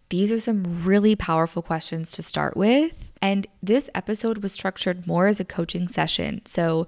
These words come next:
if you've ever wondered what it's like to coach with me or work with me, this gives you a, a glimpse into that. And as we come to the end of this episode, I hope it's been helpful to hear about some of these common fears and beliefs that people have around sales and business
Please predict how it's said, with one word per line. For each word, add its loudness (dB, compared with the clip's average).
if -2
you've -2
ever 2
wondered 2
what 2
it's 0
like 2
to -4
coach 0
with -4
me -2
or -2
work 0
with -6
me, 0
this 0
gives -2
you -8
a, -2
a -2
glimpse 0
into -6
that. -4
And 0
as 2
we 4
come 4
to 4
the 0
end 0
of 0
this -2
episode, 0
I 0
hope -2
it's -4
been -4
helpful -4
to -4
hear 2
about 2
some -2
of -2
these -2
common 0
fears 0
and -2
beliefs 0
that -2
people 2
have -2
around -2
sales 0
and -2
business 2